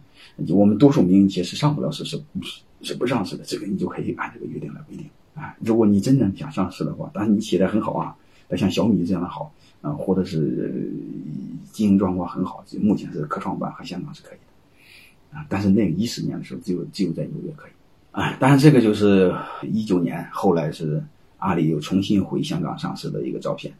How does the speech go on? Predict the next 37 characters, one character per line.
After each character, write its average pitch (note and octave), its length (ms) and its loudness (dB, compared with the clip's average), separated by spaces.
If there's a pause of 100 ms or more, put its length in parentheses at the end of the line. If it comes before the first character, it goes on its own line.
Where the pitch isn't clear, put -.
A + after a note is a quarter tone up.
(120)
这 F#2+ 120 0
是 F#2 80 -2
马 F2 200 0
云 F2+ 280 -4
退 - 140 -4
休 - 160 -6
了 - 120 -12 (100)
啊， - 260 -14
那 F#2 120 -8
是 E2+ 120 -10
张 F2+ 220 -2
勇， - 200 -4 (520)
呃， - 80 -8 (160)
那 - 160 -2
个， A1+ 120 -4
那 B1 80 -6
个 B1 80 -4
出 D#2+ 200 -8
席 - 120 -4
了 A1 140 -4
上 - 180 -6
市 - 140 -10
的， A1+ 260 -4
呃， - 320 -8
现 - 220 -6
场， - 180 -12 (220)
敲 - 180 -6
钟 D#2+ 160 -2
的 C#2+ 100 -2
现 - 200 -10
场。 - 240 -18
后 B2+ 180 6
来 G2+ 100 8
你 F2+ 100 6
会 F#2 160 2
发 F#2 160 -2
现， D#2+ 200 -2